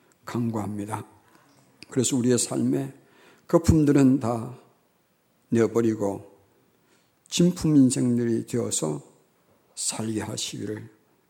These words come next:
간구합니다. 그로 인해서 주님께 큰 영광 올려드리는 우리들이 되게 하여 주시며, 주님의 몸된 새누리 가족이 되게 하옵소서. 예수님의 이름으로 기도드리옵나이다.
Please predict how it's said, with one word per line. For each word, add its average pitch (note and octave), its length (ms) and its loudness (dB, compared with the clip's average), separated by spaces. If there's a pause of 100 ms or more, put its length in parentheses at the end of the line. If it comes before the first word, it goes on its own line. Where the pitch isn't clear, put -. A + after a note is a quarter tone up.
(200)
간구합니다. G#2 720 -10 (460)
그로 C3+ 140 6
인해서 B2+ 280 4
주님께 B2+ 720 2 (220)
큰 E3+ 320 -2
영광 C#3 320 0
올려드리는 A#2+ 560 0
우리들이 A2 480 -4
되게 G#2+ 180 -8
하여 G#2 300 -8
주시며, G2+ 420 -8 (680)
주님의 B2 320 2
몸된 B2 680 4 (520)
새누리 A2+ 480 -2
가족이 A2 520 -6 (280)
되게 G#2 200 -8
하옵소서. G#2 720 -8 (1080)
예수님의 D#3 460 10
이름으로 A2 540 2 (220)
기도드리옵나이다. G2+ 1000 -8